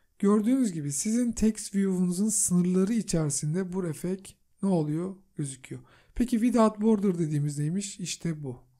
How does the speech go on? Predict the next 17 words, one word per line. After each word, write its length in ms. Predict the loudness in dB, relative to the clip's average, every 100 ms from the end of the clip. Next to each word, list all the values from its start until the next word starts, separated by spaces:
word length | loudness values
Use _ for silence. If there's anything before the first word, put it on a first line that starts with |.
| _ _ _ _ _ _ _ _ -8
Yani 280 | -6 -6 -10 _ _ _ _ _ _ _
efekt, 420 | -4 0 0 -2 -4
e, 300 | -2 0 2
text 340 | 0 0 -4
view'un 240 | -2 -2
sınırlarını 560 | -2 -2 -2 -2 -6 -6
aşıyor 540 | -4 -2 -2 -2 -2
ve 160 | -6 -8
bütün 220 | -8 -4
ekrana 440 | -4 -4 -6 -6 -6
şöyle 300 | -6 -6 -8
tıkladığımızda 680 | -10 -8 -8 -8 -8 -6
yayılıyor. 560 | -2 -2 -4 -6 -8 -8 -16 -20 -6
Güzel 380 | -2 0 -2 -2
bir 120 | -2
efekt 480 | -4 -6 -4 -4 -6 -8
aslında. 500 | -6 -6 -6 -8